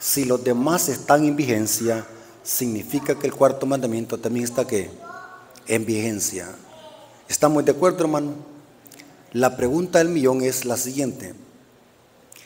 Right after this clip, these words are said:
Si la Biblia es clara que el sábado se debe de guardar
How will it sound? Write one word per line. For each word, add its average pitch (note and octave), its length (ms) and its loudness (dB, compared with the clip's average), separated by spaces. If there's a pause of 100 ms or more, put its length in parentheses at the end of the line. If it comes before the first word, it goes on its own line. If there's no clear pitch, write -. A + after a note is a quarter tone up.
(220)
Si - 320 0
la B2+ 160 2
Biblia F#3+ 320 0
es F3 60 -10
clara F#2+ 640 2 (1400)
que - 80 -2
el A#2 140 2
sábado A2+ 540 6
se - 180 -2
debe C3+ 240 4
de C#3+ 80 4
guardar A2 720 2